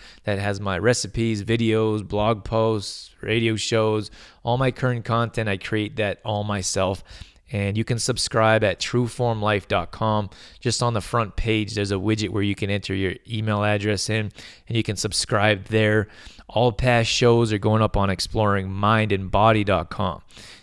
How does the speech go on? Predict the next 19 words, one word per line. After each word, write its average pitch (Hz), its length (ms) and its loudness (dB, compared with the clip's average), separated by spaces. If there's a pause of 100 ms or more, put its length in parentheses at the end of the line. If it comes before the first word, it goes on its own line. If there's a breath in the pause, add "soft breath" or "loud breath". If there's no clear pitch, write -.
(120)
So 107 200 6
if 95 100 -2
you 113 80 6
wanna 113 180 6
check 117 240 2
out 110 140 6
any 123 200 4
of 123 40 2
these 127 160 6
shows 120 320 6
that 113 220 2
you 110 40 -2
missed 110 380 2
or 98 140 -2
more 107 200 2
shows 110 340 4
in 110 60 -2
the 110 100 0
past, 107 420 4